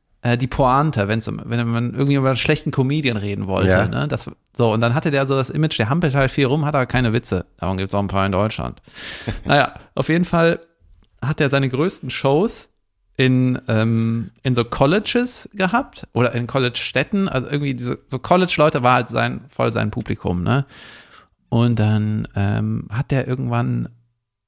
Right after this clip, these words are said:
Speaker 1: super viele Hollywood-Filme gemacht, so Romantic Comedies,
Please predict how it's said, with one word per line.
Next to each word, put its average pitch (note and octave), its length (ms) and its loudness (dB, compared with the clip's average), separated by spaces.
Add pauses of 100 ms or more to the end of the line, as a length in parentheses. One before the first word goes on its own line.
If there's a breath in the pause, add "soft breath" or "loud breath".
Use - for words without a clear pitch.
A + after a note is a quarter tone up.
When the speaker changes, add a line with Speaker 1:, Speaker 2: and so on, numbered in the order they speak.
Speaker 1:
super D#3 280 2
viele D3+ 200 2
Hollywood-Filme G#2 520 0
gemacht, G2 220 -4
so G#2+ 100 -2
Romantic A2+ 480 0
Comedies, F#2+ 540 -2